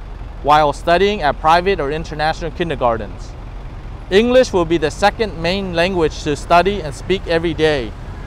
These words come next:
with foreign teachers, unlike in the public, where English is not a focus. Expect a tuition fee of about twelve thousand to fifteen thousand dollars per year. In primary school,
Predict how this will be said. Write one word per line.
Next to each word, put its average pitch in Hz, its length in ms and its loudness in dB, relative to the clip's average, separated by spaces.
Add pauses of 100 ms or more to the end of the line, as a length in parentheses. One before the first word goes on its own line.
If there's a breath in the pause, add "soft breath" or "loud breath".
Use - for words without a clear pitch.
(160)
with 151 160 0
foreign 220 340 4
teachers, 208 680 0 (260)
unlike 190 440 4
in 175 120 -2
the 147 80 2
public, 170 500 4 (520)
where 156 260 4
English 202 360 2
is 160 140 -4
not 165 160 4
a 156 60 4
focus. 147 500 0 (760)
Expect 202 500 0
a 190 80 2
tuition 185 420 0
fee 190 300 0
of 156 140 2
about 143 320 2
twelve 185 260 2
thousand 170 540 4
to 135 100 -4
fifteen 175 400 -4
thousand 151 380 2
dollars 143 320 2
per 139 100 -6
year. 123 320 -4 (1400)
In 180 240 4
primary 233 480 6
school, 196 600 8